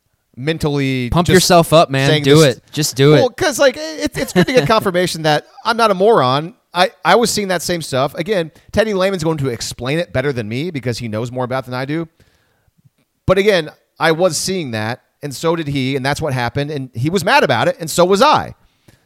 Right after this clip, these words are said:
Speaker 1: So I guess hopefully you all, you listen to this podcast, you like what we're giving you. Hopefully you trust us. Hopefully that's some confirmation that, okay,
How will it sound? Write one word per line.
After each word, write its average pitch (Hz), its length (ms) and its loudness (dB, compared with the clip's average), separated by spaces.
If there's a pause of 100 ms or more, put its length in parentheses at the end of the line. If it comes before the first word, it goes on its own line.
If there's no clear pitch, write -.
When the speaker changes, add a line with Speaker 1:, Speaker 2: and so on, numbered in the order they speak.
(140)
Speaker 1:
So 196 460 -2 (1040)
I 175 120 0
guess - 560 -2 (220)
hopefully 196 380 -2
you 175 160 2
all, 156 340 4
you 208 120 -6
listen 208 180 -6
to 185 40 -4
this 156 100 -2
podcast, 135 540 0
you 151 80 -10
like 127 220 -4
what 123 80 -12
we're 117 240 -8 (560)
giving 147 300 -6
you. 139 360 -4 (260)
Hopefully 143 280 -2
you 117 80 -4
trust 143 400 -8
us. 131 380 -2 (460)
Hopefully 185 260 0
that's 165 200 2
some 151 120 -6
confirmation 139 580 -4
that, 127 300 -4
okay, 170 380 -4